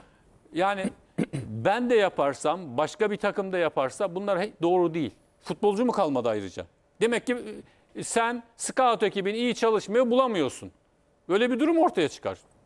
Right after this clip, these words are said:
Çünkü daha takımdan, e, formasının teri kurumamış oyuncuya talip oluyorsun.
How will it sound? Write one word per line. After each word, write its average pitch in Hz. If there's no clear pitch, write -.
Çünkü 208
daha 180
takımdan, 202
e, 147
formasının 214
teri 196
kurumamış 196
oyuncuya 202
talip 247
oluyorsun. 160